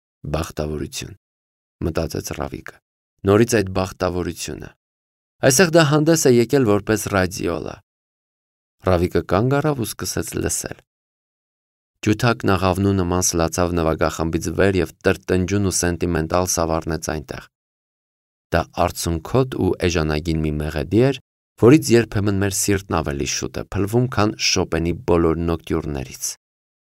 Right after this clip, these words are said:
Ռավիկը նայեց շուրջը։ Անկողնային սպիտակեղենը արդեն հանված էր, ներքնակը կոլորած ու տնկած, սավաններն ու բարձի երեսները իրար վրա թափած հատակին, դռնից ոչ հեռու։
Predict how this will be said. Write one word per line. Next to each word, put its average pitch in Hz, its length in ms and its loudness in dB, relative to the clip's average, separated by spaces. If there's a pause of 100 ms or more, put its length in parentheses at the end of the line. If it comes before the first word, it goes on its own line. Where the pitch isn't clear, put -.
(420)
Ռավիկը 117 360 0
նայեց 80 300 -4
շուրջը։ - 460 -8 (840)
Անկողնային 110 520 4
սպիտակեղենը 110 640 2
արդեն 98 300 0
հանված 80 480 -2
էր, - 160 -6 (440)
ներքնակը 101 640 2 (440)
կոլորած 95 480 4
ու 90 120 -6
տնկած, - 600 -4 (640)
սավաններն 110 640 4
ու 104 60 0
բարձի 101 340 0
երեսները 98 680 2
իրար 98 380 0
վրա 90 180 0
թափած - 580 -2
հատակին, 87 680 -4 (420)
դռնից 95 400 -2
ոչ 92 220 -4
հեռու։ - 340 -8